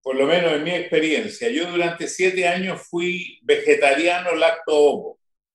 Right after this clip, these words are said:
Y como vegetariano también mantuve un pie-, peso bastante bueno. Bajé muchas libras de peso.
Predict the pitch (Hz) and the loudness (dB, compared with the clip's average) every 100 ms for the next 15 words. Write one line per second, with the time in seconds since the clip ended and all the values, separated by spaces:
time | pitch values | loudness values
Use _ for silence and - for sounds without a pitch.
0 | _ _ _ _ _ _ _ _ _ - | _ _ _ _ _ _ _ _ _ -10
1 | 143 127 151 139 135 135 120 135 127 120 | -6 -2 2 4 4 4 2 2 4 4
2 | 143 156 180 151 139 123 143 151 139 127 | 4 2 0 -4 -4 0 0 0 -2 -4
3 | 131 147 131 139 143 135 - - 135 139 | 0 2 2 2 2 0 -2 -6 2 2
4 | - 139 120 - - 151 - - 147 123 | 4 4 4 2 2 2 0 0 0 2
5 | 127 123 95 85 _ _ _ _ _ _ | 0 0 -2 -14 _ _ _ _ _ _
6 | 117 107 151 147 123 107 - 165 180 - | -6 -2 2 4 4 0 -8 -6 2 2
7 | 123 139 135 123 110 107 98 - - | 4 4 4 4 4 2 -2 -8 -18